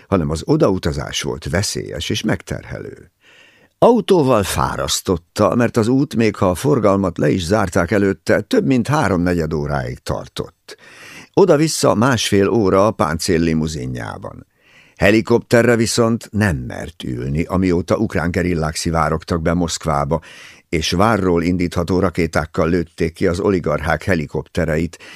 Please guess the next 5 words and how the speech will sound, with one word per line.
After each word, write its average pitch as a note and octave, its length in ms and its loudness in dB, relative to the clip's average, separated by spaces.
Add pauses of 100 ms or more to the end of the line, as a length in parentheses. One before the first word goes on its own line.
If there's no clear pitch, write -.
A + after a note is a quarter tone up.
(120)
vagy E2 160 0
mesterlövészpuskákkal F2+ 1400 0
vették E2 420 -2
őket D2 300 -6
célba. A1+ 600 -10